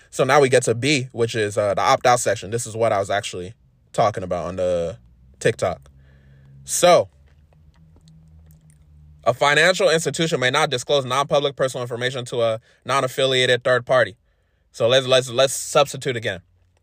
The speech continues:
"Capital One may not disclose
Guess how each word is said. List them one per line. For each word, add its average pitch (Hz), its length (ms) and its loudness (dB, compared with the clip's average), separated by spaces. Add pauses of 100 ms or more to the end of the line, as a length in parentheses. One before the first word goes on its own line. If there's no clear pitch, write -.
(800)
"Capital 175 420 4
One 170 280 0 (180)
may 117 120 -4
not 147 220 0
disclose 131 800 0